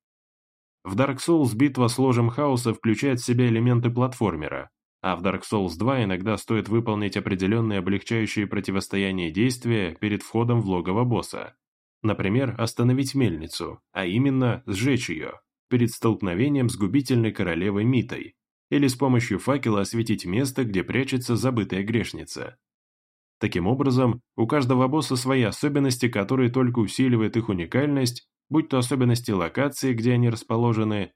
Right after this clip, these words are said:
или приемы, необходимые для победы над ними.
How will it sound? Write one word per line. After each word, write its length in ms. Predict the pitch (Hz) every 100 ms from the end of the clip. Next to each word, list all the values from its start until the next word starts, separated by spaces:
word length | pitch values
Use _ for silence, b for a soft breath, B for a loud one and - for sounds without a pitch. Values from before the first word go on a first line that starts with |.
| _ _
или 200 | - 123
приемы, 460 | 98 90 101 147 135
необходимые 640 | 113 92 87 85 123 117
для 140 | 98 98
победы 400 | 87 82 90 92
над 180 | 101
ними. 380 | 110 92 71 -